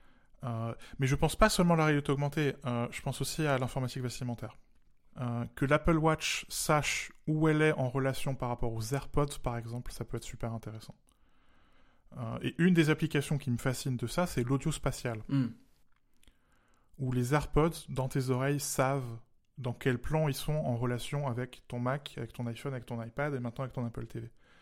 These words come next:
Speaker 1: Et ça permet de projeter, et c'est déjà de la réalité augmentée, hein. On, on,
Speaker 2: Oui.
Speaker 1: on est déjà en train de changer la réalité que tu perçois.
Speaker 2: Ouais.
Speaker 1: Euh, et on te projette une réalité sonore différente, une réalité sonore augmentée. Tous les gens qui pensent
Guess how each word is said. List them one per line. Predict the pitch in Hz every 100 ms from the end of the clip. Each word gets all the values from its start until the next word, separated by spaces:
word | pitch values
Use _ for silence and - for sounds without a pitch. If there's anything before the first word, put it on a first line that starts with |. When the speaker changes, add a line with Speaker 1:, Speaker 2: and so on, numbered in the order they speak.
| - - - -
Speaker 1:
Et |
ça | - 120
permet | 120 131 151
de |
projeter, | - - 139 - - 156
et | 131
c'est | -
déjà | 143 180
de | 196
la |
réalité | 156 156 160
augmentée, | 156 156 165
hein. | 135 160
On, | 120 123
on, | 131 123 123
Speaker 2:
Oui. | 151 135 - - -
Speaker 1:
on | 139 135
est |
déjà | 131 147 139
en | 165
train | - 151
de |
changer | - 135 139
la | 139
réalité | 123 123 120
que | 120
tu | 117
perçois. | 123 120 131 170 - _ _ _ _ _ _ _ _ -
Speaker 2:
Ouais. | 131
Speaker 1:
Euh, | 117 113 113
et | 127
on | 120
te | 117 120
projette | - 127 139 147 - - - -
une | 127 117
réalité | 117 131 131 135
sonore | 123 131 127 123
différente, | 117 - 123 143 127
une | 113
réalité | 113 120
sonore | 123 123 123
augmentée. | 117 117 110 - _ - - - _ _ _ -
Tous | - 202
les | 208
gens | 170 180 185
qui | 185 147
pensent | - 165 160 - -